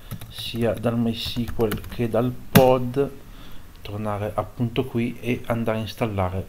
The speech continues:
P H P MyAdmin. Quindi per installare P H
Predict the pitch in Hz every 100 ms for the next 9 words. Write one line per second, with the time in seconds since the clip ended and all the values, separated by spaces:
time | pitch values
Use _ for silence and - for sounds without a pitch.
0 | - 120 - 131 - - 117 - - 127
1 | 120 120 117 131 131 131 143 143 147 147
2 | - - - - - - - - - -
3 | - - - - - 127 120 113 117 120
4 | 120 127 123 131 123 123 123 - 127 127
5 | -